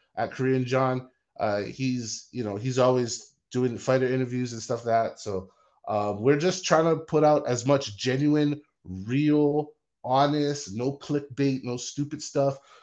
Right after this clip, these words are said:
Go look at everything we do. It's, it's all just, like, it's just facts and honest opinions from the fighters themselves. So, uh, we're not trying to sell nothing. So at the end of the day, like, I think that's what we'll just continue to do, is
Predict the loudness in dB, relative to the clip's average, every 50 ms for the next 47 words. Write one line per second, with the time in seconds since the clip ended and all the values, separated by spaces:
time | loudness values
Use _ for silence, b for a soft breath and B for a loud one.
0 | b b -2 0 0 2 4 4 4 4 4 4 0 0 2 2 2 2 0 0
1 | 2 2 2 0 -2 -6 -8 -10 -10 -4 0 2 2 2 2 0 -4 -6 -6 -10
2 | -12 _ _ _ _ -8 -8 -6 -6 -10 -12 -12 -12 -12 -12 -12 -4 0 2 4
3 | 4 2 0 -4 -10 -14 -14 -16 _ _ _ _ _ _ _ -2 0 0 0 -2
4 | -2 2 2 4 4 2 2 0 -2 -2 0 -2 0 0 0 0 -2 -4 -4 -4
5 | -4 -4 -4 0 0 0 0 0 -2 -4 -4 -6 -4 -4 -2 -2 -2 -4 -6 -6
6 | -6 -4 -6 -6 -8 _ _ _ _ _ _ _ -6 -2 0 0 2 2 0 -2
7 | -4 -6 -10 -8 -6 -6 -6 -8 -8 -8 -8 -8 -8 -6 -2 -2 0 0 0 -2
8 | -4 -4 -8 -8 -8 -6 -4 -4 -4 -4 -6 -10 _ _ _ _ _ _ _ -8
9 | -6 -2 0 0 0 2 0 -2 -2 0 0 0 0 0 0 -2 -4 -4 -8 -16
10 | _ _ _ _ _ -8 -4 -2 0 0 2 2 0 0 0 -2 -2 0 0 0
11 | -2 -2 -6 -4 -6 -6 -8 -6 -6 -6 -6 -6 -6 -6 -6 -6 -4 -2 -2 -2
12 | -2 -2 -6 -10 _ _ -6 -4 -4 -4 -6 -10 -18